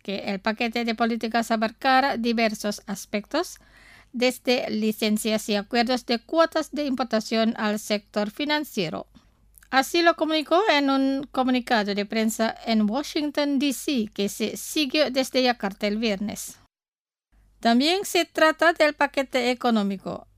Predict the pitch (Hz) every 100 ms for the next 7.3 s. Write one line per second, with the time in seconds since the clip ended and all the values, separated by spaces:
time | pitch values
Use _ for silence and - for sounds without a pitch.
0 | _ 214 208 214 220 - 233 - 240 220
1 | - 240 226 - 247 - 233 269 285 -
2 | 302 294 294 359 226 262 - 269 233 233
3 | 220 220 262 247 277 254 240 262 320 294
4 | 214 - 208 - 220 220 214 214 226 247
5 | 247 240 302 269 254 247 247 254 226 214
6 | 214 226 - 214 208 - 214 208 190 -
7 | 208 285 302